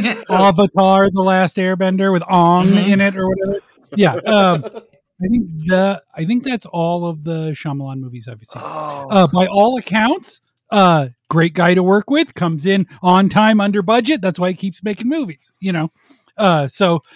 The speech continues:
Speaker 1: uh, I look forward to an opportunity to work with him in the future.
Speaker 3: <laughs> I just remembered the other one, uh, Lady in the Water.
Speaker 2: Yeah, I didn't like that one. <laughs>
Speaker 3: Nope.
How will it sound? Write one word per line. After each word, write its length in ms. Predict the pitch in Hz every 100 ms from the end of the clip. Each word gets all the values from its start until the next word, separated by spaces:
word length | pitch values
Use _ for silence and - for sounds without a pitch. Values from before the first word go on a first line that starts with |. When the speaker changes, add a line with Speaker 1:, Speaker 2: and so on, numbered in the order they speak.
| -
Speaker 1:
uh, 240 | 185 156 160
I 140 | 170
look 200 | 180 180
forward 260 | 202 196 180
to 100 | 220
an 80 | 202
opportunity 480 | 208 202 208 214
to 60 | 220
work 200 | 226 -
with 100 | 214
him 120 | 220
in 80 | 233
the 80 | 226
future. 840 | 262 - 139 - 208 208 254 392 - 480 285 - - - - - 151
Speaker 3:
<laughs> 60 |
I 80 | 147
just 340 | 143 147 139 160
remembered 540 | 147 147 147 156 147
the 140 | 151
other 200 | 151 147
one, 440 | 131 120 117 120 120 _ _ _ _ - _
uh, 340 | 127 123 117 - 104
Lady 540 | 104 123 147 165 170
in 140 | 170
the 80 | 170
Water. 580 | 165 131 139 131 107 90 _ _ _ _ _ _ _ - - _ _ -
Speaker 2:
Yeah, 100 | 170
I 40 | 156
didn't 160 | 143 127
like 160 | 113
that 180 | 110 104
one. 120 | 117 -
<laughs> 800 | - - - - _ - - -
Speaker 3:
Nope. 400 | 143 143 143